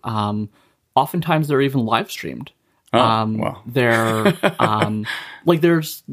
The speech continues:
Speaker 1: you know, this isn't backroom politics. There's
Speaker 2: Yeah.
Speaker 1: nothing, there's nothing secret that happens here.
Speaker 2: Okay.
Speaker 1: Um, because one of the, one of the things that, that I'm really proud to be a member of the Green Party about, actually,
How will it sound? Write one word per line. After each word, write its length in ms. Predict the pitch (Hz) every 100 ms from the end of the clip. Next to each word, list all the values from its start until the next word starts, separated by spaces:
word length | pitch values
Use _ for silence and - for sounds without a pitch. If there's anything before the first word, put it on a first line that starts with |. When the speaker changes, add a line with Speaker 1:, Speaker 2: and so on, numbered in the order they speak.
| -
Speaker 1:
you 200 | - 202
know, 80 | 196
this 200 | 180 175
isn't 220 | 220 240
backroom 340 | 170 170 - 165
politics. 520 | 180 202 - - -
There's 160 | 123
Speaker 2:
Yeah. 100 | 107
Speaker 1:
nothing, 400 | 101 143 139 139
there's 180 | 139 139
nothing 220 | 151 151
secret 380 | 147 190 - -
that 100 | 92
happens 320 | - - 98 -
here. 240 | - - - -
Speaker 2:
Okay. 180 | 104 -
Speaker 1:
Um, 440 | 127 117 110 110
because 600 | 101 123 135 123 117 120 -
one 340 | 123 123 139
of 120 | 147
the, 440 | 143 123 120 113 -
one 180 | 123 135
of 60 | 135
the 60 |
things 260 | - 127 120
that, 360 | 117 110 - - - _ _
that 140 | - 110
I'm 320 | 120 117 117 -
really 320 | 117 110 107
proud 400 | - - 190 208
to 40 |
be 140 | - 98
a 80 | 87
member 220 | 95 87
of 60 | 78
the 60 |
Green 180 | 117 202
Party 260 | 156 85 65
about, 420 | - 55 53 -
actually, 600 | 87 85 - 104 90 87